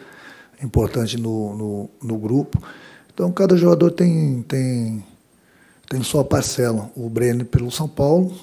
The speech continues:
o Diego pelo, pelo Grêmio. Então, felizes os dois clubes que têm esses dois tipos de jogadores. Inclusive,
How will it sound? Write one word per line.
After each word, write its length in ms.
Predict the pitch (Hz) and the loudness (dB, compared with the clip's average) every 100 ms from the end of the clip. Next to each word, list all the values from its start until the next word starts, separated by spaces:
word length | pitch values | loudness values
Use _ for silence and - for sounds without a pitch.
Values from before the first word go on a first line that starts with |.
| - | -14
o 280 | 120 110 110 | -8 -8 -4
Diego 400 | 113 113 110 123 - | 0 0 -2 -10 -8
pelo, 440 | 123 117 110 110 - | -4 -4 -4 -8 -8
pelo 220 | 113 117 | -6 -4
Grêmio. 360 | 117 127 190 190 - - - _ _ _ _ _ _ | -2 0 -2 -4 -16 -20 -20 _ _ _ _ _ _
Então, 220 | - 165 180 | -6 -4 0
felizes 460 | 190 147 151 156 | 4 6 6 4
os 120 | 156 156 | 0 2
dois 220 | 160 151 | 2 2
clubes 320 | 139 135 - | 0 0 -2
que 80 | - | -6
têm 160 | 120 | -4
esses 160 | 117 117 | -4 -4
dois 240 | 113 113 | -4 -4
tipos 160 | - 110 | -6 -10
de 80 | 117 | -2
jogadores. 480 | 127 123 117 139 175 | 0 2 2 2 0
Inclusive, 600 | 185 170 107 131 165 | 2 2 4 0 0